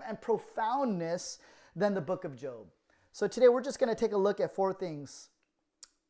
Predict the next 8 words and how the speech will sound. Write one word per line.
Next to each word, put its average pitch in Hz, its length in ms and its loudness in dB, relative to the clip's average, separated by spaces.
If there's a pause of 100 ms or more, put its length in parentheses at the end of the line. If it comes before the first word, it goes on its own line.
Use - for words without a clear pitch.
(140)
We're 190 100 0
gonna 208 180 2
first 240 440 6
think 262 200 0 (200)
deeper 190 560 -4 (460)
than 185 260 -8
pat 202 300 -6
answers. 160 640 -14